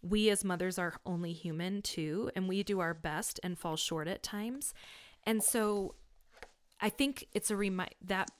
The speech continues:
as we're talking about kind of that pain and the grief and, and losing, being willing to sit in pain with somebody is important. And then as parents,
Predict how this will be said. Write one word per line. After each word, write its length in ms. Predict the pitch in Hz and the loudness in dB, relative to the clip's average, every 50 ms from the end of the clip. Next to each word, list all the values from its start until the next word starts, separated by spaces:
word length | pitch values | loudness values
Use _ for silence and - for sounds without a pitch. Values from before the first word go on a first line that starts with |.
| - _ _ - | -20 _ _ -2
as 180 | - 196 170 170 | 0 0 2 2
we're 100 | 202 190 | 0 0
talking 400 | - - - 190 185 - 196 190 | 0 0 0 0 0 0 0 -2
about 260 | 180 185 175 175 - | 0 2 0 0 0
kind 200 | - - 196 175 | 0 -2 0 0
of 280 | 170 160 160 160 - - - - - - - - _ _ _ - | 2 0 0 -2 -6 -8 -10 -12 -12 -16 -20 -20 _ _ _ -6
that 280 | - 175 - - - _ | -4 -2 -2 -2 -2 _
pain 400 | - - - 202 185 175 180 175 | 2 4 4 4 2 2 0 0
and 140 | 175 165 170 | 0 -2 -2
the 60 | 165 | -4
grief 460 | 160 - - 180 175 170 165 - - - - | -4 -2 -2 0 0 0 -2 -4 -6 -6 -6
and, 340 | 160 160 160 160 160 160 - - | -4 -4 -2 -4 -4 -6 -6 -6
and 180 | - 180 170 170 | -6 -4 -2 0
losing, 580 | 180 190 202 185 196 185 175 170 165 165 165 - - - - - - - - _ _ _ _ _ - 175 | 0 0 0 0 0 -2 -2 -2 -2 -4 -4 -6 -8 -14 -20 -20 -20 -20 -20 _ _ _ _ _ -8 0
being 280 | - 220 220 214 208 190 | 4 6 6 6 6 6
willing 320 | 196 190 190 202 208 214 208 | 6 6 6 6 4 4 2
to 120 | - 196 | 2 2
sit 380 | - - - - - 170 165 - | 4 4 4 4 2 2 0 0
in 200 | - 196 185 185 | -2 -2 -2 0
pain 340 | 180 - - 160 151 170 185 208 | 0 -2 -2 -2 -2 -2 -2 -2
with 140 | 226 - | -2 -2
somebody 380 | - - 226 220 240 240 247 240 | -2 -2 0 2 2 2 4 2
is 100 | 247 240 | 2 2
important. 580 | 247 240 233 - 247 254 - 269 269 262 - - - - | 2 -2 0 0 0 0 0 -2 -4 -6 -8 -8 -4 0
And 140 | 208 208 | 2 4
then 180 | 208 202 202 202 - | 4 4 2 2 0
as 220 | 185 185 180 - | -2 -2 -2 -2
parents, 800 | - - - - 277 277 254 196 180 175 180 - - - - | -2 -4 -4 -2 0 2 2 2 0 0 -2 -2 0 -2 -2